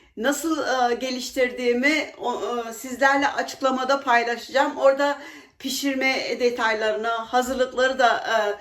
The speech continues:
e, detaylı bir şekilde açıklayacağım. İsterseniz biz hazırlığımıza başlayalım. İlk önce gördüğünüz gibi hazırladığım malzemeleri, e, gösteriyorum. Ayçiçeği,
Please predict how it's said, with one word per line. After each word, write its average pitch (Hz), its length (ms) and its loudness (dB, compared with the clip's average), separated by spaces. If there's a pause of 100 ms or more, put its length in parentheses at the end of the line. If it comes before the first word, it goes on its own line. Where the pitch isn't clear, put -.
(300)
e, 190 100 -2
detaylı 226 480 4
bir 226 120 -6
şekilde 214 520 -2
açıklayacağım. 233 960 0 (240)
İsterseniz 285 800 0
biz 302 140 -4
hazırlığımıza 247 840 0
başlayalım. 254 760 0 (1300)
İlk 359 240 0
önce 294 220 0
gördüğünüz 294 680 2
gibi 285 160 -2
hazırladığım 269 680 0
malzemeleri, 254 920 2
e, 220 120 -4
gösteriyorum. 220 1120 -2 (1600)
Ayçiçeği, 285 960 0